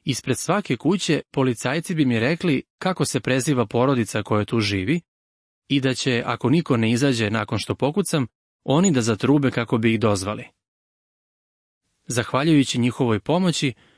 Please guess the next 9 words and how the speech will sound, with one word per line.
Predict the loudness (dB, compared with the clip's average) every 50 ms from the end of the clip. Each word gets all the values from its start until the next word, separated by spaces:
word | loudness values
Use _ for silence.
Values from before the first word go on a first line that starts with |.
| _ _ _
uspeli | -2 -2 -2 0 0 0 2 2 2
smo | 0 0 0 0
da | 0 0
dođemo | 2 2 2 2 2 2 2 2 2
do | 2 0
svih | -2 -2 -2 0 0 0 -2
kuća | -2 0 0 0 2 0 -4 -4
tog | -2 -2 -2 -2 -2
dana. | -4 -4 -4 -6 -10 -14